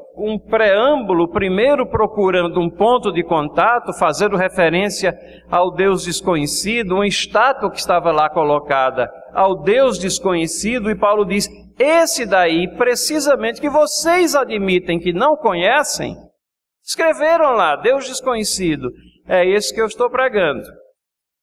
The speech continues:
E Paulo sente a necessidade, e essa é a necessidade da pregação, e principalmente numa era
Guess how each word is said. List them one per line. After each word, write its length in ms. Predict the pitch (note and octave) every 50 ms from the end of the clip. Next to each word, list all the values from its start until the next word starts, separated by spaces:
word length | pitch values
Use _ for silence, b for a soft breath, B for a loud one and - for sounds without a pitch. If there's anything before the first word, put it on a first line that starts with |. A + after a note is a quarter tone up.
| _ _ _ _ _ _ _ _ -
E 100 | F3 G#3
Paulo 380 | G3+ G3+ C4+ C#4+ D#4 D4+ C#4+ C4
sente 500 | - - - - C#4 D#4 D#4+ D4 - C4+
a 60 | B3+
necessidade, 1040 | A3+ A3 G#3 - G#3+ G3+ G3+ - F3+ D3+ C#3 D3+ F3+ G#3+ C4 C#4 A#3+ E3+ D3 - - - - - - _ _ _ _ _ _ _ _ _ _ - F3+
e 140 | E3 D#3+
essa 420 | F3 A#3+ C#4+ D4+ C#4 - - B3 A3+
é 80 | G#3+
a 140 | G#3 F#3+ F#3
necessidade 720 | F3 F3 F3 - - F#3 - - E3+ D3+ E3 D#3+ D#3+ D3+ D3
da 100 | D3 D3
pregação, 800 | D3+ D3+ D3+ C#3 C3+ B2+ C3 - - - G#3+ B3 C4 B3 G3 D#3+ B B B B B B
e 100 | F3+ F#3+
principalmente 960 | F#3+ - C4 C#4 C4+ - - C4 A3 C4 A3 G#3+ G#3 A3 B3 B3+ A#3+ B3
numa 260 | A3+ A3+ A3+ A3+ G#3+ G#3+
era 320 | A3+ A#3+ A#3+ A#3 A3+ -